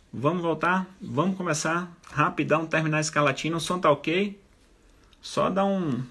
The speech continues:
clique aí no coração pra eu ver chuva de milhões de <laughs> corações.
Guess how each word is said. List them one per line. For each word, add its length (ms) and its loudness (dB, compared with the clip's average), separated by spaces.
clique 300 0
aí 120 4
no 140 -2
coração 580 0
pra 140 -6
eu 80 -2
ver 260 0
chuva 480 -2
de 140 -4
milhões 560 2
de 120 -4
<laughs> 20 -10
corações. 1040 4